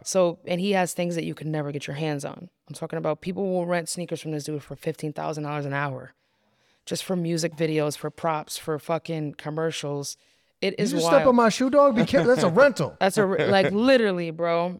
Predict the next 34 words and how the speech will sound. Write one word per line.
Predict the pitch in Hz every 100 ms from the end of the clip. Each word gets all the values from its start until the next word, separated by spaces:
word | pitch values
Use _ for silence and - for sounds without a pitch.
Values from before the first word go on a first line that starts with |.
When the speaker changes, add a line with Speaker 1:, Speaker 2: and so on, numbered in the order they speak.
| -
Speaker 1:
Uh, | 180 170 170
I |
tattooed | - 214 254
him. | 202 196 226 233 -
I | 226
worked | 294 349 - -
when, | 190 208 196
so | 202
I |
worked | 226 247
for | - -
Inked | 196 -
magazine. | 170 165 165 151 143 139 - _ _ _ _
Um, | - 170 160 151 143 _ _ _ _ _ _ -
and | 185 175 170
I'm |
gonna | 196
be | 220 277
honest | 220 233 208
with | 180
you, | 175
like, | 180 160 - _ _
when | 180 185 185
the, | 170
my | 175 170
boss | 160 165 -
at | 196
the | 190
time | 190 196
was | 165
trying | - 165
to | 160
give | 151 147
me | 165 160